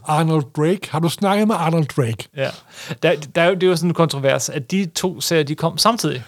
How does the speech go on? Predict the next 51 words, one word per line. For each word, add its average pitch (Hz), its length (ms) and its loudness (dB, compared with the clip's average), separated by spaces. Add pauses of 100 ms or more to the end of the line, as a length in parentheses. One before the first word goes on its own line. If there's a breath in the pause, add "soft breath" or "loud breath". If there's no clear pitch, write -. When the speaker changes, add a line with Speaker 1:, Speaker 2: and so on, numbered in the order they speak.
(140)
Speaker 2:
Altså, 156 180 -2
og 165 140 2
måske 165 300 0
er 202 40 2
det 185 120 0
bare 165 160 2
den 175 80 -4
samme 175 340 0
idé 170 100 -2
opstod 147 320 -2
samtidig 139 380 -2
to 151 120 -2
forskellige 139 260 -6
steder. 131 260 0 (120)
Who 147 100 -12
knows? 123 260 0
Speaker 1:
Åh. - 60 -4 (1040 loud breath)
Speaker 2:
Nå. 135 240 2 (600 soft breath)
Det, 220 320 2
øh, 190 220 2
let's 185 260 0
move 196 280 2
on. 185 140 0 (1120 loud breath)
Øh, 139 600 0 (160)
P-, 180 80 -2
Morten 175 320 2
Lund, 233 220 0 (680 soft breath)
øh, 143 380 2
kommer 180 240 2
faktisk 151 360 0
bare 139 140 0
med 147 140 2
et 139 60 -6
ønske, 139 360 -4 (140)
øh, 135 200 -2
men 135 160 -4
vi 139 60 -6
kan 160 80 -2
jo 160 40 -2
se 185 140 -2
på 127 160 -4
det. 131 160 -4
Jeg 175 280 2
ønsker 180 260 2
mig 160 200 -2
flere 170 360 2
afsnit 143 420 -2
fokuseret 151 540 -2
på 143 120 -2
en 127 120 -2
titel, 240 320 2